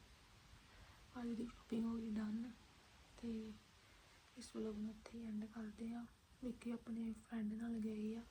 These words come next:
ਬਾਹਰ ਤੇ ਇਸ ਵਲੌਗ ਨੂੰ ਅਸੀਂ ਹੁਣ ਮੈਂ ਇੱਥੇ ਹੀ ਐਂਡ ਕਰਦੀ ਹਾਂ। ਤੇ ਅਗਰ ਤੁਹਾਨੂੰ ਮੇਰਾ ਵਲੌਗ ਵਧੀਆ ਲੱਗਾ ਤਾਂ ਚੈਨਲ ਨੂੰ ਸਬਸਕ੍ਰਾਈਬ ਜ਼ਰੂਰ ਕਰਿਓ, like, ਸ਼ੇਅਰ, ਕੁਮੈਂਟ ਵੀ ਕਰਿਓ, ਅਹ,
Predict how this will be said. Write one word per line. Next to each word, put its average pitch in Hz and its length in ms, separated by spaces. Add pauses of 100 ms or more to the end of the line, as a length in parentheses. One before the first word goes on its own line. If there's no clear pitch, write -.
(500)
ਬਾਹਰ 214 360 (1000)
ਤੇ 226 260
ਇਸ 214 160
ਵਲੌਗ 220 260
ਨੂੰ 220 140
ਅਸੀਂ 226 240
ਹੁਣ 220 200
ਮੈਂ 220 140
ਇੱਥੇ 208 260
ਹੀ 233 80
ਐਂਡ 214 180
ਕਰਦੀ 233 500
ਹਾਂ। 254 100 (1700)
ਤੇ 226 300 (560)
ਅਗਰ 233 140
ਤੁਹਾਨੂੰ 233 320
ਮੇਰਾ 226 280 (800)
ਵਲੌਗ 226 380
ਵਧੀਆ 214 240
ਲੱਗਾ 233 360
ਤਾਂ - 160 (100)
ਚੈਨਲ 220 320
ਨੂੰ 214 140
ਸਬਸਕ੍ਰਾਈਬ 220 640
ਜ਼ਰੂਰ 214 420
ਕਰਿਓ, 233 240
like, 208 260
ਸ਼ੇਅਰ, 233 240
ਕੁਮੈਂਟ 233 320
ਵੀ 233 140
ਕਰਿਓ, 240 380 (920)
ਅਹ, 220 400